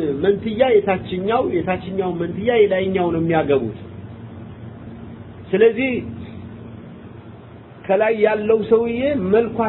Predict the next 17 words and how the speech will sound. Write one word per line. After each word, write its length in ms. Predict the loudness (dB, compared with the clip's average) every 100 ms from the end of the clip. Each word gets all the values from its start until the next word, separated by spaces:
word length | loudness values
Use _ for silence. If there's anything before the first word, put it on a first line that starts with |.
| 0
ትመርም 400 | 4 4 4 2
አትመርም 580 | 0 0 0 2 2 4
የታችኛዋን 640 | 4 4 -2 -2 0 0
መቀበል 340 | -2 -2 -2 0
አለበት። 400 | -2 -4 -8 -10 -12
የታችኛው 580 | -6 -6 -4 -2 4 6
የላይኛውን 540 | 6 4 -2 -2 -2
መቀበል 380 | -4 -4 -2 0
አለበት። 440 | 0 -2 -8 -10 -10 -12 -14 -14 -14 -14 -14 -14 -16 -16 -18 -18 -18 -16 -6 -2
ولكن 400 | 0 2 0 0
قالوا 340 | 4 4 4 -2 0
كان 220 | 2 4
يولد 420 | 2 4 4 6
له 300 | 4 4 4
في 160 | 2 -2
كل 320 | -2 -2 2
بطن 240 | 2 0